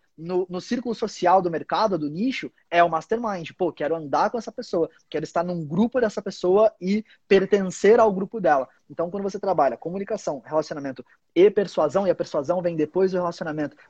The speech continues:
e não vice-versa, aprenda isso. Anota esse código. Muitas vezes você tenta vender, você tenta criar alguma coisa pra quem você não tem relacionamento. Dá pra fazer? Dá pra fazer, mas é difícil. Tem menos escala, tem menos qualidade. Eu prefiro, geralmente, entregar algo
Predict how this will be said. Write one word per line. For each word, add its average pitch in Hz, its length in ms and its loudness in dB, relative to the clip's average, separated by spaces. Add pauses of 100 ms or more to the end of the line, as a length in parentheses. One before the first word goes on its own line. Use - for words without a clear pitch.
e 139 80 -8
não 147 160 -2
vice-versa, 151 640 2
aprenda 160 720 2
isso. 156 260 2 (160)
Anota 139 380 -2
esse - 100 -16
código. 151 360 4
Muitas 143 160 -12
vezes 156 100 -12
você 156 80 -10
tenta 156 240 -4
vender, 151 460 2
você - 80 -16
tenta 147 240 0 (260)
criar 147 300 4
alguma 151 320 4
coisa 170 280 -2 (160)
pra 185 140 -10
quem 170 140 -10
você 170 160 -6
não 170 100 -8
tem 170 100 -8
relacionamento. 160 540 -4 (180)
Dá 185 200 2
pra 180 100 -2
fazer? 175 340 0 (140)
Dá 190 140 2
pra 208 100 -8
fazer, 233 320 2
mas 147 220 -4
é 151 80 0
difícil. 196 500 -2
Tem 139 140 -8
menos 147 240 -6
escala, 180 400 4
tem 135 160 -8
menos 139 280 -4
qualidade. 151 640 2 (460)
Eu 160 100 -4
prefiro, 165 360 0
geralmente, 160 440 0 (240)
entregar 165 520 4
algo 156 320 4